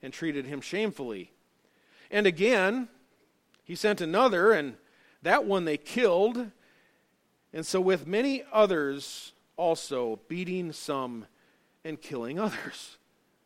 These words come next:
This is the response that man gives to the grace of a holy God. A-, and Israel should have recognized this, this is exactly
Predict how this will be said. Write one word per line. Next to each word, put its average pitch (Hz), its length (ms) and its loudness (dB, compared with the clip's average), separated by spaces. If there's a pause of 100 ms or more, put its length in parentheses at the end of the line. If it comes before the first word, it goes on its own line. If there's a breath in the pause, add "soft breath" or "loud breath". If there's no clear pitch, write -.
(300)
This 240 160 -8
is 156 80 -14
the 147 80 -8
response - 840 -8 (440)
that 147 100 -12
man 120 240 -10
gives 101 500 -18 (920)
to 139 100 -18
the 143 80 -12
grace 156 640 -2 (180)
of 185 80 -8
a 170 60 -6
holy 175 260 -4
God. - 480 -6 (1040 soft breath)
A-, 294 40 -2
and 254 280 4
Israel 339 340 6
should 269 200 -2
have 185 140 0
recognized 233 560 2
this, 277 120 -6
this 311 240 -6
is 330 80 -12
exactly 190 920 -2